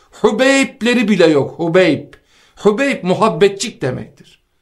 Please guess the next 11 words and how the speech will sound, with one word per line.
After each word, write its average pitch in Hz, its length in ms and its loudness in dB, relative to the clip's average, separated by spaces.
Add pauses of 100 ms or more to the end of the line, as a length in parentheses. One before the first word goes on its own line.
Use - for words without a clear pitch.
(260)
Sahabinin 170 640 -2
ismi. - 360 -14 (460)
Hubeyb 220 520 0
muhabbetçik 185 760 -2
demektir. 127 520 -8 (540)
Allah 196 480 2
Resulüne 196 380 -2
böyle 262 220 0
bir 220 40 2
muhabbetçiğin 180 760 0
olsun, 165 480 -8